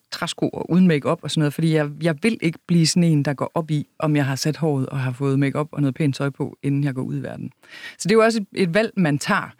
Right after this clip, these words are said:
øh, om hvad man vil være for et menneske. Og det, jeg har i hvert fald kæmpet hårdt for at holde fast i det, og i den sidste del af de år, jeg var på Christiansborg, der indrømmer jeg gerne, der skred det for mig. Øh, så der var sådan en, en genopdragelse af mig selv,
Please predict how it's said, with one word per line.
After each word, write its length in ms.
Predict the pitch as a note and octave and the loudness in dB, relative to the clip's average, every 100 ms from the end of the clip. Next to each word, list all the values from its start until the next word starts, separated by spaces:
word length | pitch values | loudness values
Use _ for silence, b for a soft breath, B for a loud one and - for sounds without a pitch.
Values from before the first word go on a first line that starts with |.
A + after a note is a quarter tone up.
| b b b b b _ | b b b b b _
øh, 420 | F3 D#3 C3+ B2+ C3+ - _ _ _ - | 2 4 2 0 -4 -10 _ _ _ 0
om 160 | F3+ | 0
hvad 160 | E3 E3+ | 2 2
man 300 | F#3 G3 F3 | 4 4 4
vil 180 | E3 C#3+ | 2 2
være 320 | C3+ D3+ F3+ | 0 0 -2
for 200 | - C#3 | -4 -6
et 100 | C#3+ | -4
menneske. 420 | C3+ C#3 - - - | -2 -2 -4 -8 -8
Og 100 | D#3 | -2
det, 240 | G#3 G#3+ D3 | 2 2 2
jeg 120 | A3 | 2
har 60 | G#3+ | 2
i 40 | |
hvert 100 | F3 | 0
fald 140 | F3+ | -2
kæmpet 360 | D#3 F#3 F#3 D#3 | 0 2 2 2
hårdt 280 | D3 C3+ - | 2 -2 -2
for 180 | - D3 | -2 -2
at 40 | |
holde 200 | C3+ C3 | 0 -2
fast 300 | - D#3 - | 0 -2 -2
i 40 | D3 | -2
det, 220 | C#3 C#3 | -2 -2
og 180 | D#3+ C3+ B B B B - | -4 -4 B B B B -2
i 60 | |
den 80 | D3+ | 2
sidste 340 | D3 C4+ B3+ | 4 4 2
del 280 | F#3 G3 F3+ | 0 2 2
af 80 | D#3 | 2
de 140 | F#3+ | 2
år, 140 | E3 E3+ | 2 4
jeg 100 | D3 | 2
var 100 | D#3+ | 0
på 100 | E3+ | -2
Christiansborg, 640 | - D3+ D#3 D3 F3+ D#3+ D3 | -4 -2 0 0 0 0 0
der 180 | F#3 - | -2 0
indrømmer 360 | F#3 F#3 F3+ D#3 | 0 2 2 0
jeg 80 | C#3+ | 0
gerne, 220 | D3+ E3 | 0 0
der 80 | D#3+ | 0
skred 360 | - - D#3 | -2 0 0
det 120 | C3 | 0
for 140 | - A2 | -2 0
mig. 160 | G#2 C#3 _ b b b b | 0 -2 _ b b b b
Øh, 200 | D#3+ C3+ | 0 0
så 120 | B2+ D#3 | 0 0
der 100 | D#3+ | 0
var 280 | D3+ E3+ | 2 0
sådan 260 | F3+ G3 F3+ | 0 2 4
en, 200 | D#3+ E3 | 4 4
en 280 | E3 D#3+ D3+ - | 4 4 2 0
genopdragelse 800 | F3 F#3 D#3+ - D3 D3 C#3+ - | 2 2 0 -2 0 0 -2 0
af 80 | D3+ | 0
mig 160 | C#3 | 0
selv, 240 | - F3+ | 0 -2